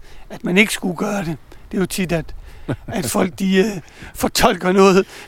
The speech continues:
Speaker 1: <laughs> vidt forskelligt.
Speaker 2: Det er rigtigt nok.
Speaker 1: Men det vigtigste, det er altså, at man, jeg ved ikke, om vi kan sådan opsummere lidt.
Speaker 2: Jamen, jeg, jeg kommer til at tænke på, fordi at, øh,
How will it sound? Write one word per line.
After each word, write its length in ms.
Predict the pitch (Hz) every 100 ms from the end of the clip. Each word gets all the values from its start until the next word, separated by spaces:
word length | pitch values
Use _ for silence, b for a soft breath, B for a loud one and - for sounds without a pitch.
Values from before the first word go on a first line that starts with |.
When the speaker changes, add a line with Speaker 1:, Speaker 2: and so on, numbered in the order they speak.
| B - 143
Speaker 1:
<laughs> 500 | - - - - -
vidt 200 | 196 190
forskelligt. 600 | 196 175 202 175 156 127 -
Speaker 2:
Det 80 | 107
er 20 |
rigtigt 240 | 101 95 95
nok. 180 | 85 82 - - -
Speaker 1:
Men 260 | 185 185 175
det 140 | 175
vigtigste, 500 | 254 233 214 165 208
det 180 | - 214
er 140 | 214
altså, 560 | 202 202 202 190 190 196
at 260 | 185 185 185
man, 160 | 185 180 - -
jeg 60 | 180
ved 60 |
ikke, 140 | 190 190
om 60 |
vi 60 | 170
kan 140 | 165
sådan 360 | 165 196 165 143 - b b - -
opsummere 640 | 208 - 196 180 196 170
lidt. 300 | 170 190 - - - B B B B B -
Speaker 2:
Jamen, 220 | 107 131
jeg, 80 | 135
jeg 100 | 139
kommer 180 | 156 151
til 100 | 139
at 60 |
tænke 220 | - 113 -
på, 120 | 80
fordi 260 | - 104 98
at, 160 | 90 -
øh, 160 | 92